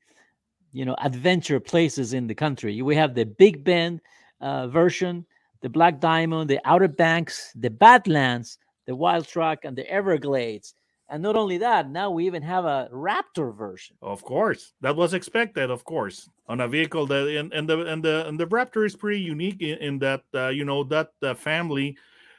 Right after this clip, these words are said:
Speaker 2: is, uh, is oriented, uh, towards, uh, high speed, uh, off-roading. So that's, that's, that's very unique. But,
Speaker 1: Now
Speaker 2: um, as much as, uh, you know, uh, everybody is, uh, is going gaga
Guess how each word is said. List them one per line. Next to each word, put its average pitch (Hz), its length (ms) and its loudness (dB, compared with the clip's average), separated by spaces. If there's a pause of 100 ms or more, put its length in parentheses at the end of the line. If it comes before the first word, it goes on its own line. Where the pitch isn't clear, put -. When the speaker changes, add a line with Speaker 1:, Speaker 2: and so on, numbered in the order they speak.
(120)
Speaker 2:
is, 139 300 0
uh, 135 580 0
is 139 240 -2
oriented, 156 800 -4
uh, 127 280 0
towards, 143 560 -2
uh, 120 560 -4
high 156 200 -2
speed, 170 360 -8 (180)
uh, 123 580 -4 (480)
off-roading. 139 720 2 (520)
So 196 160 -2
that's, 202 200 2 (100)
that's, 175 200 0
that's 170 260 -2
very 170 220 0
unique. 120 340 -2 (520)
But, 185 260 2
Speaker 1:
Now 185 380 2
Speaker 2:
um, 180 160 -6 (340)
as 160 220 0
much 240 300 0
as, 190 220 -2
uh, 160 220 0
you 180 140 0
know, 180 320 2
uh, 160 260 -2
everybody 220 640 0
is, 180 280 2
uh, 160 260 0
is 165 160 -2
going 170 380 0
gaga 160 480 2